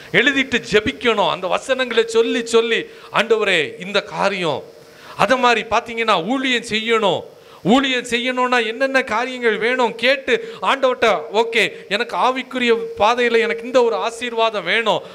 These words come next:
ஆத்துமாக்களை நான் சந்திக்கணும், ஜனங்களை நான் பெற்றுக்கொள்ளணும், அப்படின்னா எனக்கு என்ன வேணும்?" எல்லாம் பைபிள்ல இருந்து நீங்க எடுக்கணும். பாஸ்டர் வந்து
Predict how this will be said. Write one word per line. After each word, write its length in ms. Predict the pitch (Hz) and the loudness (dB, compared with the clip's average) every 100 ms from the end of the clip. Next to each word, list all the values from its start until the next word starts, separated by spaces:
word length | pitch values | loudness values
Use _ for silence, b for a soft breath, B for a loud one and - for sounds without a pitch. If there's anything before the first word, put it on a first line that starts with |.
| B | B
ஆத்துமாக்களை 720 | 180 247 269 254 247 247 233 | -2 0 -2 0 0 2 2
நான் 200 | 220 202 | 2 -2
சந்திக்கணும், 600 | 202 240 254 247 233 214 | -4 -6 -6 -2 0 0
ஜனங்களை 460 | 151 196 254 262 254 | 0 -2 0 0 2
நான் 200 | 226 202 | 0 -2
பெற்றுக்கொள்ளணும், 640 | 214 214 262 262 240 240 208 B B B | -4 -4 -2 0 2 0 -2 B B B
அப்படின்னா 480 | 202 269 262 254 214 | -2 -2 0 0 0
எனக்கு 240 | 220 226 | -2 0
என்ன 200 | 269 294 | 2 2
வேணும்?" 420 | 247 269 269 208 - B - | 2 -2 0 -2 -4 B -4
எல்லாம் 500 | 180 277 302 285 202 | -2 2 4 4 2
பைபிள்ல 340 | 247 311 302 | -2 -2 -4
இருந்து 260 | 294 285 285 | -2 -2 -4
நீங்க 200 | 254 226 | -4 -2
எடுக்கணும். 500 | 214 226 220 202 143 - - - - - - - - - - - - B B B | -2 -2 0 0 -2 -6 -12 -14 -20 -20 -18 -14 -14 -12 -12 -10 -8 B B B
பாஸ்டர் 360 | 185 233 226 | 4 4 4
வந்து 460 | 220 226 233 185 180 | 4 6 4 4 -2